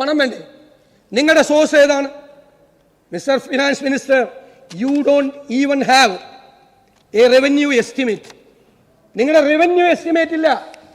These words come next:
നിങ്ങൾക്ക് ഇത്രയും പണം കൊടുക്കണമെങ്കിൽ നിങ്ങൾ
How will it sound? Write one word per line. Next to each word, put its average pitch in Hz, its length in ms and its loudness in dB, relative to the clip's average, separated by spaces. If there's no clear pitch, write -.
നിങ്ങൾക്ക് 311 460 0
ഇത്രയും 320 440 -2
പണം 285 260 -2
കൊടുക്കണമെങ്കിൽ 294 640 -4
നിങ്ങൾ 269 240 0